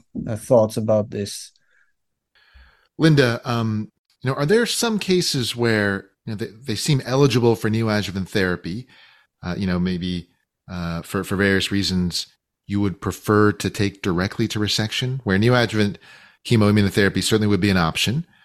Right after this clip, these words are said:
Speaker 2: Uh, but, you know, as a surgeon, you think, "Well, I, I feel that we should go directly to surgery and think about treatment in the adjuvant setting"?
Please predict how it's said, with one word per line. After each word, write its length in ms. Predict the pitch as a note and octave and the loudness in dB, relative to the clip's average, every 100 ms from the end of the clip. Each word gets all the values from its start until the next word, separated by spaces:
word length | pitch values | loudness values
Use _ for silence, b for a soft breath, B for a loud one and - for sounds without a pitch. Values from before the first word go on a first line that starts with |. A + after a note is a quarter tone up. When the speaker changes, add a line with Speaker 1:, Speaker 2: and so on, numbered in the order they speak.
| b _ | b _
Speaker 2:
Uh, 180 | F2+ E2+ | -10 -10
but, 680 | D#2+ G2+ F#2 - - - - - _ | -6 -4 -4 -6 -14 -16 -18 -20 _
you 140 | G2+ F#2 | -6 -4
know, 60 | |
as 100 | F2+ | -4
a 60 | F2+ | -4
surgeon, 420 | - B2 A2+ F#2 | 0 2 2 0
you 80 | F2 | -4
think, 160 | F2+ | -4
"Well, 300 | G2 G#2+ G2 F#2 | -4 -2 -4 -6
I, 300 | F#2+ G2+ F#2 | -12 -12 -12
I 40 | |
feel 600 | - - B2+ A#2+ G#2 G2+ | -10 0 4 6 4 2
that 240 | G#2+ G2 | -2 -4
we 120 | G2+ G2+ | -2 -2
should 180 | G2+ | 0
go 140 | F#2+ F#2 | 0 0
directly 320 | F2+ F#2+ G#2+ | 2 0 0
to 80 | F2 | 0
surgery 520 | - G2+ G2+ F2 E2+ | 2 2 2 2 -2
and 120 | D#2 | -4
think 140 | F#2 E2+ | -4 -2
about 280 | E2 E2 b b _ | -2 -4 b b _
treatment 260 | - F#2+ F2 | -4 0 0
in 60 | |
the 80 | E2+ | 0
adjuvant 340 | D#2+ E2+ G2 G2 | 0 -2 -2 -4
setting"? 280 | A#2 A#2+ | -8 -10